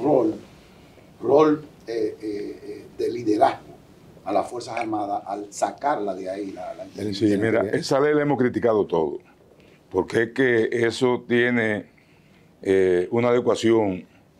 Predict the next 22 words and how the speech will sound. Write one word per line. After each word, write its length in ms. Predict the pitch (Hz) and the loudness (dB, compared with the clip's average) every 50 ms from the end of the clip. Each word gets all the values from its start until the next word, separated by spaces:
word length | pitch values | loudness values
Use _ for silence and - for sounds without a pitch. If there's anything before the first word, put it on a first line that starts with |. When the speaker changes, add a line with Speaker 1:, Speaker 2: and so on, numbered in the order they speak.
| _ _ _ _ _ | _ _ _ _ _
Speaker 3:
de 200 | - 82 82 87 92 | -8 -2 0 2 2
un 120 | 104 110 | 2 2
servicio 540 | - - 95 107 110 120 120 - 113 117 110 | 2 2 2 2 2 2 2 2 2 2 2
de 80 | 101 104 | 2 0
inteligencia 800 | 92 107 95 92 90 92 107 113 110 90 87 98 95 90 - - - _ _ _ _ _ _ - | 0 0 2 2 2 2 2 0 0 0 0 2 2 2 0 -2 -8 _ _ _ _ _ _ -4
de 140 | 82 92 | 0 2
la 140 | 92 95 101 | 2 4 2
época 280 | 110 107 120 113 113 113 | 2 2 0 2 2 2
de 100 | 113 101 | 2 0
Trujillo, 480 | 110 101 101 120 135 135 131 135 135 135 - _ _ _ _ _ _ _ _ _ _ _ _ _ _ _ | 0 0 2 2 4 4 2 0 -2 -6 -10 _ _ _ _ _ _ _ _ _ _ _ _ _ _ _
pero 500 | - 98 95 95 95 92 90 87 85 - - - | 0 2 2 4 4 4 4 2 0 -2 -8 -8
con 160 | - 107 98 | -4 -2 0
la 100 | 101 98 | 0 0
tecnología 640 | 101 101 98 98 90 87 80 92 110 107 104 101 95 | 0 0 0 2 2 2 2 2 2 4 4 4 2
del 120 | 90 82 - | 0 0 -2
siglo 240 | - 98 92 90 | -2 0 2 2
veintiuno, 420 | 90 87 85 - 80 76 73 - - - - - - _ _ _ _ _ _ _ - - - - - - - - _ _ _ | 2 2 -2 -6 -8 -10 -10 -10 -14 -18 -20 -20 -20 _ _ _ _ _ _ _ -20 -20 -20 -20 -20 -20 -20 -20 _ _ _
entonces, 240 | - 95 98 - - | -4 -2 -2 0 0
que 140 | - 110 95 | 0 0 0
se 100 | 90 95 | 0 0
está 180 | - - 95 | 0 0 0
implementando, 640 | 104 104 107 117 117 104 90 78 87 82 78 65 - | 0 0 0 0 0 0 0 0 -2 -2 -4 -6 -10